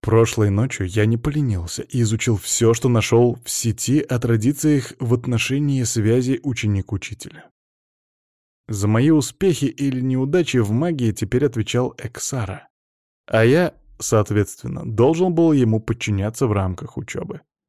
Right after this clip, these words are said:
Ничего крамольного, в общем. «Добрый день, учитель», — приветственно склонил голову я.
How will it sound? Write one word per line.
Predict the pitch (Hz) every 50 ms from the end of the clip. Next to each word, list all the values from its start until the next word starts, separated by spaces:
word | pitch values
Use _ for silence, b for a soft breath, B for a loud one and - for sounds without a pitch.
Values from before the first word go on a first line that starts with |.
| _ _ _ _ _
Ничего | - 104 101 110 131 131 160 165 180 175
крамольного, | - 156 156 160 160 170 185 196 190 185 170 143 120
в | 101 98
общем. | 95 90 - - - - - 175 - _ _ _ _ _ _ _
«Добрый | 120 - - 123 117 110 113 110 110
день, | 107 104 104 98 95
учитель», — | 87 - - - - - - - _ _ _ _ _ _ _ _
приветственно | - 101 101 95 104 104 - - - 151 147 143
склонил | - - 120 110 101 101 101 101
голову | 98 101 101 - - -
я. | - - -